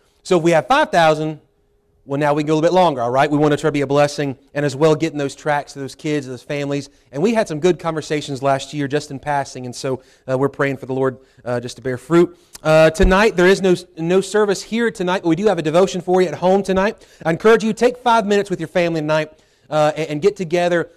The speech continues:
uh, read through the Scripture, meditate on it throughout this week,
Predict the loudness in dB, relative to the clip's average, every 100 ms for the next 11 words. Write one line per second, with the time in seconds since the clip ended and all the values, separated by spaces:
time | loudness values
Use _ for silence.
0 | _ -4 0 0 0 0 0 2 -2 -2
1 | -2 0 0 0 -2 -2 0 0 0 -2
2 | 0 -6 -2 -2 -2